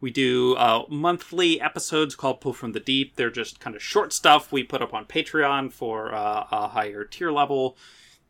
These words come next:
about whatever topics. We need to figure one out for this month, folks, so let's maybe do that soon. <laughs> Um, shh. Sometimes we do them last minute. Uh, and then at our highest tier, we have live listeners, so you can head over on our Discord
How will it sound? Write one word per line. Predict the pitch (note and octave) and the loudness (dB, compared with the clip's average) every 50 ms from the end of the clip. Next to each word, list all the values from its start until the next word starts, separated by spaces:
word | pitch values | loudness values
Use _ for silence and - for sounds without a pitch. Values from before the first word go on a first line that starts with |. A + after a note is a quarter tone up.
| _ | _
about | - B2+ B2 C#3 C3+ D#3 | 2 4 4 4 4 4
whatever | F3 B3 A#3+ G#3 F3+ F3 | 6 8 10 10 10 8
topics. | - - - C3+ C3+ - D#3 - - - - - | 4 6 6 6 8 8 6 4 4 -2 -10 -4
We | C3 B2+ A#2+ A2+ A2 A#2 A#2 | -2 -2 -2 -2 -4 -6 -8
need | B2 B2+ C3+ C3+ | -8 -8 -8 -8
to | C#3 | -10
figure | - - C#3 B2 B2 B2+ | -8 -6 -6 -6 -4 -6
one | A#2+ A#2+ B2 | -6 -4 -4
out | B2+ - - | -6 -6 -8
for | - C3 | -10 -10
this | A#2 C3+ C3 - - | -10 -8 -10 -10 -8
month, | C#3 D#3+ F3+ F3 - | -6 -6 -6 -6 -10
folks, | - - F#3+ F#3 F3+ - - | -8 -8 -8 -8 -8 -14 -14
so | - D#3 C#3 B2+ | -10 -10 -10 -8
let's | A#2+ B2+ C3+ C3 - - _ | -8 -10 -10 -10 -12 -20 _
maybe | A#2+ B2 A#2 - C3+ A#2 A2+ _ - | -20 -20 -20 -20 -20 -20 -20 _ -18
do | A#2+ A#2 A#2 | -18 -16 -16
that | - C3+ A#2+ A2 - _ _ | -16 -18 -20 -20 -20 _ _
soon. | - - - E3+ F3+ G3 G3 _ _ - - - F#3 | -18 -16 -14 -14 -16 -16 -20 _ _ -18 -12 -8 -8
<laughs> | E3+ - - - - - - | -8 -8 -10 -14 -12 0 8
Um, | F#3+ E3 D#3 D#3 D3+ D#3 D#3+ D#3+ D3+ _ _ - | 10 12 12 12 12 12 8 4 -6 _ _ -10
shh. | - - - - - - _ _ - | -8 -6 -6 -6 -8 -12 _ _ -8
Sometimes | - - F3 F#3 D#3+ G3 F3 G#2 - | 0 4 4 6 6 6 4 2 0
we | C#3+ | -2
do | C3+ C#3+ C3 | -2 -2 -2
them | B2+ A#2 A#2 | -2 -4 -6
last | A2+ A#2 A#2 - - | -8 -10 -10 -12 -14
minute. | A#2+ - G2 - _ _ - - - - - | -14 -14 -14 -18 _ _ -20 -20 -20 -6 4
Uh, | - C#3+ D3 D3+ D#3 | 10 12 12 12 12
and | E3 E3+ | 12 8
then | G3+ G3+ G3+ | 6 6 6
at | G3+ | 6
our | G3+ G3+ G#3 | 8 6 6
highest | F#3+ A#3+ C4+ C4+ - - | 8 6 6 6 4 -2
tier, | B3 A#3+ | -2 0
we | A#3+ A3+ | 2 4
have | G#3 G3+ G3+ | 4 4 4
live | G3+ F3+ F#3+ F#3+ F3 | 4 2 2 2 0
listeners, | C3 A#2+ - - A#2 G#2+ G2+ G2+ - - | -4 -6 -6 -6 -8 -8 -8 -8 -8 -6
so | - B2 | -4 -4
you | A#2 B2 C3+ C3+ | -4 -4 -6 -8
can | - - C#3+ C3 B2+ B2+ - _ - _ _ _ _ _ | -4 -2 -2 -2 -4 -8 -12 _ -20 _ _ _ _ _
head | - - G3 F#3 F3+ | -2 2 4 4 6
over | - F#3 F3 F3 D3 D#3+ F3 F3 E3 - - | 6 4 4 4 4 2 0 0 0 2 2
on | D#3 C#3+ D3 C#3+ | 4 4 4 4
our | C#3 C3 C3 | 2 0 0
Discord | B2 D3+ C#3+ - - - - - E3+ E3+ E3 D#3 D3+ | 0 -2 -6 -8 -8 -6 -4 -2 0 2 2 2 0